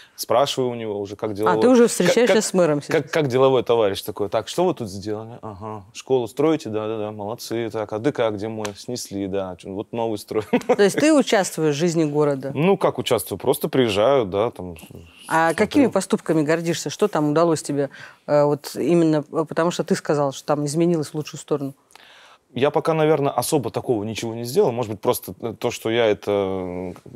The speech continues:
Speaker 1: туда приезжаю, это показывает там в новостях, я в своих соцсетях выгружаю, что вот приехал, вот посмотрел, мне всё понравилось. Это, наверное, тоже как-то влияет на, э, мэра там и губернатора наверняка.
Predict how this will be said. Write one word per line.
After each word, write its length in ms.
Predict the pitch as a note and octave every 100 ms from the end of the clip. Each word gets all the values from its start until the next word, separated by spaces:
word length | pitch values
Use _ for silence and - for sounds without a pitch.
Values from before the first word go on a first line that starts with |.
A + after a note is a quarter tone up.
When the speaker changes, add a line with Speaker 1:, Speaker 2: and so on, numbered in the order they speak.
| -
Speaker 1:
туда 200 | A2 G#2
приезжаю, 640 | A2+ A2+ G#2+ F3 F#3+ B2
это 360 | G2 G2+ F2+ E2
показывает 420 | - F2 G2 F2 F2
там 140 | F2
в 20 |
новостях, 440 | E2+ F2 F2+ C3+ C#3
я 120 | E2+ E2
в 680 | E2 E2 F2 - - - -
своих 280 | - A2+
соцсетях 520 | - A2+ - - G2 F#2+
выгружаю, 480 | F#2 F#2+ F#2+ E2+
что 160 | E2 F#2
вот 100 | F2+
приехал, 420 | - F2+ C3+ G2
вот 120 | E2+ -
посмотрел, 480 | - F#2 F2 A#2
мне 120 | A#2 E2+
всё 140 | -
понравилось. 520 | - F2+ A2 A#2 -
Это, 100 | -
наверное, 220 | F2 F2
тоже 200 | F2 C3+
как-то 360 | A2+ G#2+ - F2 - - -
влияет 460 | - F#2 G2 F2+ E2
на, 320 | E2+ E2+ D#2 D#2 _
э, 340 | - - - - F2+ _ _ _ _ _
мэра 300 | G2+ A2 E2+
там 300 | E2 E2 E2
и 280 | F2 E2+ E2
губернатора 540 | E2+ E2+ E2+ D#2+ -
наверняка. 520 | E2+ E2+ F2 F2+ D2+